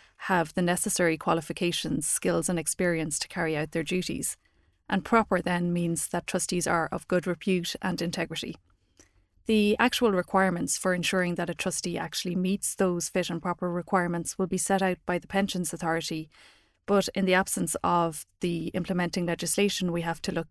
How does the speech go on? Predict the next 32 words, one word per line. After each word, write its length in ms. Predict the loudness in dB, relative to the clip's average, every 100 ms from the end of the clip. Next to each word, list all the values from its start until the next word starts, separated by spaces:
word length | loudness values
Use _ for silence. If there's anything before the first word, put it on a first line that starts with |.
| -2
to 380 | 0 0 -4 0
guidance 400 | 2 2 0 -2
such 280 | -2 -2 0
as 440 | 0 0 -2 -2 -2
that 260 | -2 -2
provided 420 | -4 0 0 0
by 160 | -2 -2
the 120 | -2
authority 580 | -4 -2 -2 -2 -4 -2
in 100 | -4
its 140 | -4
paper 440 | -4 -4 -2 -2 -2
on 320 | -2 -2 -4
I 100 | -2
orps 340 | 0 0 -4 -6
two 360 | 2 2 0 -6 _ _
for 280 | -6 -2 0
some 240 | 2 2 2
level 320 | 2 2 2
of 180 | 0 0
guidance 380 | -2 -2 -2 -4
on 140 | -2
what 180 | -4 -4
the 120 | -6
authority 400 | -2 -2 -2 -4
is 100 | -4
going 220 | -2 -2
to 120 | -2
expect 400 | -4 -2 -2 -2
in 100 | -2
that 140 | -2 -2
regard. 420 | -2 -2 -2 -6